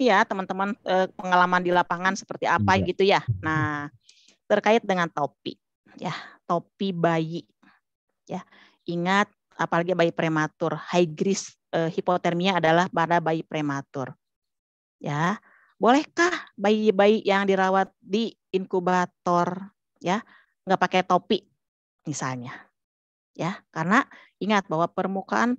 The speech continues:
Speaker 1: paling luas pada bayi prematur adalah kepala. Ya, jadi sebaiknya memang gunakan topi. Ya, sebaiknya gunakan topi, sebaiknya. Topinya nggak ada, nggak pakai topi juga bayinya, misalnya nggak pakai topi juga,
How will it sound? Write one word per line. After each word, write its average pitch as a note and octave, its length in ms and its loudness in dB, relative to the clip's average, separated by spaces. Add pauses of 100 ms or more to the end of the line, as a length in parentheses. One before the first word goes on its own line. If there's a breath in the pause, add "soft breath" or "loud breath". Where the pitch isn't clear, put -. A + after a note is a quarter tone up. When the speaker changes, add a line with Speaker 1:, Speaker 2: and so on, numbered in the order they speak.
Speaker 1:
paling F3+ 240 0
luas E3+ 240 -4
pada D#3+ 320 -2 (320)
bayi D#3 160 -2
prematur D#3 480 -4
adalah D#3+ 320 -2 (480 soft breath)
kepala. F3 1040 2 (560)
Ya, G3+ 240 2
jadi F#3+ 400 2 (400)
sebaiknya D#3+ 500 -2
memang G3+ 300 -2
gunakan E3 420 -6
topi. A3+ 640 -6 (920)
Ya, F3+ 180 -6
sebaiknya F#3 460 -2
gunakan G#3+ 420 -4
topi, G#3+ 320 -4
sebaiknya. D3 1080 0
Topinya C4+ 400 2
nggak A#3+ 220 4 (100)
ada, C#4+ 100 4
nggak A3+ 160 0
pakai G#3+ 140 -8
topi G#3+ 180 -8
juga G#3 220 2
bayinya, G3+ 260 4 (380 loud breath)
misalnya G#3+ 400 2
nggak B3+ 180 2
pakai F#3+ 160 -4
topi F3+ 300 -6
juga, G3 320 4